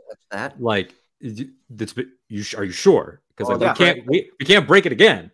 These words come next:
Speaker 2: Like,
Speaker 1: Right, the
Speaker 2: are you,
Speaker 1: pressure,
Speaker 2: like,
Speaker 1: the pressure. <laughs>
Speaker 2: yeah, like,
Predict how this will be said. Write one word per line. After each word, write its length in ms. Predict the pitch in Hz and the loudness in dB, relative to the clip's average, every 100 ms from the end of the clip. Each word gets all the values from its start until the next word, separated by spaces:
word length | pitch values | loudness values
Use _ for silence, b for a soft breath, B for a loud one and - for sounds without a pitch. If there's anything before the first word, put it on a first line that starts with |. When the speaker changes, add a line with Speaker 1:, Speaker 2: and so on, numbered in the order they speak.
| _ | _
Speaker 2:
Like, 200 | 139 120 104 | 0 0 0
Speaker 1:
Right, 200 | 143 131 | -2 -2
the 80 | - 214 | -2 0
Speaker 2:
are 180 | 170 | 2
you, 60 | 131 | 0
Speaker 1:
pressure, 120 | 160 | 0
Speaker 2:
like, 200 | 127 110 | -2 -4
Speaker 1:
the 60 | - | -4
pressure. 840 | 127 120 - 117 - - 120 - 165 | -8 -8 -8 -12 -12 -16 -16 -8 -4
<laughs> 40 | |
Speaker 2:
yeah, 340 | 120 170 160 123 | 0 2 2 0
like, 260 | 135 120 | 0 0